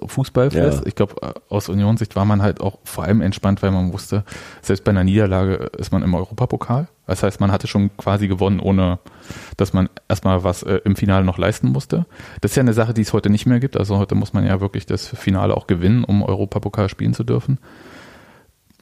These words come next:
Speaker 1: Und das, äh, kommt sehr gut rüber, ehrlich gesagt, in dem Film, wie die Leute miteinander da irgendwie gefeiert haben.
Speaker 2: Ja, es gibt davon leider nicht so viele Bilder, ähm, aber die, die es gab,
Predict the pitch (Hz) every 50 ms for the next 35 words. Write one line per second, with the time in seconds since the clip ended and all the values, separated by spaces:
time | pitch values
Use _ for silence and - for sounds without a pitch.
0 | _ _ _ _ _ _ - 107 110 104 104 104 104 104 101 - - - _ _
1 | _ _ _ _ _ _ _ _ _ _ - - - 95 92 82 - - - -
2 | - 110 107 101 95 98 98 101 95 - - 123 123 - - - 113 120 117 131
3 | - - 131 175 - - - - - - 92 98 - - 104 104 - 95 101 98
4 | - - 110 107 104 104 98 107 101 104 101 101 - - 101 - - - 107 117
5 | - - 127 104 95 90 90 92 90 90 - 92 92 90 92 92 92 95 98 92
6 | - - - 98 92 90 90 90 98 - _ _ _ _ _ _ _ _ _ _
7 | _ _ - - - - 87 90 90 - - 90 87 110 123 151 151 110 110 -
8 | - 131 - - 127 - 135 120 113 120 120 127 131 117 120 117 - 110 107 120
9 | - 165 - - 107 95 92 76 78 92 92 90 90 98 101 113 104 - - 92
10 | 95 95 95 95 98 98 92 - - - _ _ _ _ _ - 87 85 98 90
11 | 85 98 104 104 107 - 98 90 - - 90 92 98 - - -